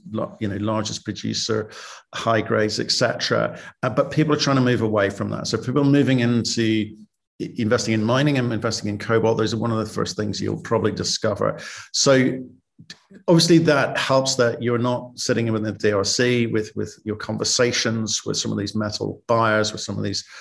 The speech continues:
O E Ms, et cetera. But, um, you know,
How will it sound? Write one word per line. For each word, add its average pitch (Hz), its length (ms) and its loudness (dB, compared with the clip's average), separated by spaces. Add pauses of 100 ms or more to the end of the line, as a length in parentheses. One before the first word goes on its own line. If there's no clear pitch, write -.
(260)
O 113 140 4
E 110 180 2
Ms, 113 280 2
et - 100 -8
cetera. - 720 -2 (260)
But, 127 440 4
um, 131 640 2 (180)
you 175 300 0
know, - 220 -4